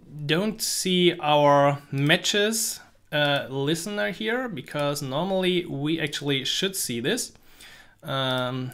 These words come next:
and now I also messed something up. Yeah, because we need to call toggle app theme in here as well. Uh, let's see. Um, the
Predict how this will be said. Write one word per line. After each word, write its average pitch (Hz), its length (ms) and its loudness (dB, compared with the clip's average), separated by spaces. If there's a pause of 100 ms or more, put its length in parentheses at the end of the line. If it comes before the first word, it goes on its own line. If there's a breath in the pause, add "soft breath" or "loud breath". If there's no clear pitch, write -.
and 139 160 -4
now 135 160 0
I 120 120 2
also 123 680 -2
messed 131 420 -4
something 120 340 -6
up. 220 180 4
Yeah, 151 300 2 (680 loud breath)
because 147 600 2 (100)
we 151 200 4
need 165 280 4
to 139 120 0
call 139 640 0
toggle 135 540 0
app 143 260 0
theme 131 360 -6
in 131 180 -6
here 120 280 -4
as 117 220 -8
well. 117 300 -8 (680 loud breath)
Uh, 127 400 -2
let's 170 280 0
see. 98 340 0 (920 loud breath)
Um, 151 640 2 (180)
the 147 580 2